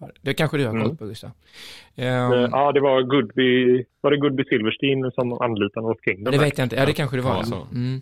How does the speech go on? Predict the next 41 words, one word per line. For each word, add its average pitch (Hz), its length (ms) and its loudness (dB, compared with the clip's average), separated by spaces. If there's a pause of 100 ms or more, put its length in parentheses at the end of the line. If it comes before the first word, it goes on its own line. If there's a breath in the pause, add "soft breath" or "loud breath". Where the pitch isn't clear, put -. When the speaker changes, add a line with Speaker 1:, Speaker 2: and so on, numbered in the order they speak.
Speaker 3:
Mm. 123 80 -6
Sen, 101 260 -4
Speaker 1:
Och - 120 2
vi 165 80 4
Speaker 3:
eh, 143 80 4
Speaker 1:
gjorde 147 220 2
ju 170 60 2
en 160 140 0
tillsammans, 123 500 -2
Talk - 220 -4
to 143 100 -6
the 135 100 -4
Plant, - 580 -6
Speaker 3:
Ja. 101 180 -6
Speaker 1:
ehm, 120 540 -4
där 131 100 -2
ni 131 140 0
tänkte 120 300 -6
ut 123 140 -10
en 120 80 -8
fantastiskt 117 560 -10
bra 123 180 -6
idé 113 140 -6
för 123 140 -10
Heinz, 120 440 -8
eh, 113 520 -10
om 110 260 -8
att - 280 -10
man 117 120 -6
skulle 113 200 -10
visa 117 420 -8
en 117 100 -6
tomatplanta 120 640 -10
kärlek 117 560 -6
och, - 280 -14
eh, - 140 -12 (400)
ledde 123 220 -6
det 120 120 -4
till 117 200 -14
bättre 113 340 -10
tomater. - 480 -10